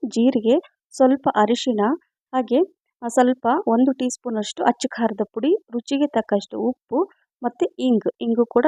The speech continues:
ಡೈಜೆಷನ್‌ಗೆ ಹೆಲ್ಪ್ ಆಗುತ್ತೆ. ಇಲ್ಲಿ ಒಂದು ಐದರಿಂದ ಆರು ಕ್ಯಾರೆಟನ್ನ ಚೆನ್ನಾಗಿ ಸಿಪ್ಪೆ ಎಲ್ಲ ತೆಗೆದು ತುರ್ದ್ಬಿಟ್ಟು ಇಟ್ಕೊಂಡಿದ್ದೆ, ಅದನ್ನ ಹಾಕ್ಕೊಂಡಿದ್ದೀನಿ.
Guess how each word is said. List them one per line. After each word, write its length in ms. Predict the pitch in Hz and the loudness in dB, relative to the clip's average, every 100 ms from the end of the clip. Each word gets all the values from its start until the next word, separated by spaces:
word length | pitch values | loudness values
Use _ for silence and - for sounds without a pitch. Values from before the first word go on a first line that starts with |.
| 294 | 4
ಡೈಜೆಷನ್‌ಗೆ 580 | 214 208 214 - 214 | 4 0 -2 -4 -12
ಹೆಲ್ಪ್ 280 | 208 220 247 | -4 -4 0
ಆಗುತ್ತೆ. 400 | 226 202 196 - 330 _ _ _ - | -2 -2 -6 -6 -8 _ _ _ -8
ಇಲ್ಲಿ 180 | 269 | 0
ಒಂದು 240 | 294 277 262 | 2 4 2
ಐದರಿಂದ 460 | 226 240 269 277 254 | 0 -2 0 0 2
ಆರು 200 | 208 220 | 0 0
ಕ್ಯಾರೆಟನ್ನ 640 | 269 - 220 220 226 196 202 320 - _ _ - | -4 -4 -2 -2 -2 -4 0 -2 -4 _ _ -8
ಚೆನ್ನಾಗಿ 320 | 220 214 220 | -4 -4 -4
ಸಿಪ್ಪೆ 280 | - - 254 | -8 -6 -2
ಎಲ್ಲ 120 | 240 | -2
ತೆಗೆದು 440 | - 214 233 269 | 0 -2 0 0
ತುರ್ದ್ಬಿಟ್ಟು 500 | 320 247 240 254 247 | 2 2 2 -2 -4
ಇಟ್ಕೊಂಡಿದ್ದೆ, 500 | 208 - 214 349 160 | -6 -6 -6 -6 -2
ಅದನ್ನ 320 | 330 262 214 247 | 0 2 0 -4
ಹಾಕ್ಕೊಂಡಿದ್ದೀನಿ. 540 | 269 - 208 190 180 | -4 -6 -6 -4 -4